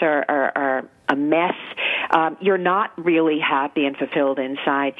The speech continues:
you need to take a moment and sit down and say, "What's keeping me awake at night?"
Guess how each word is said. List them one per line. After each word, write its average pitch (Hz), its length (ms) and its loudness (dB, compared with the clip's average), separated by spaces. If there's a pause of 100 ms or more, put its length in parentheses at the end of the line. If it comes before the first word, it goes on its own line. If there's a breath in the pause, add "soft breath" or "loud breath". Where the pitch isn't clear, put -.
(320 loud breath)
you 190 180 2
need 220 360 2
to 180 100 2
take 202 400 0
a 185 60 2
moment 165 400 -2
and 156 180 -8
sit 170 180 0
down 156 420 0
and 147 200 -2 (100)
say, 151 200 2
"What's 139 320 0 (160)
keeping 139 360 -2
me 127 260 0
awake 127 420 0
at 180 160 -2
night?" 117 360 -2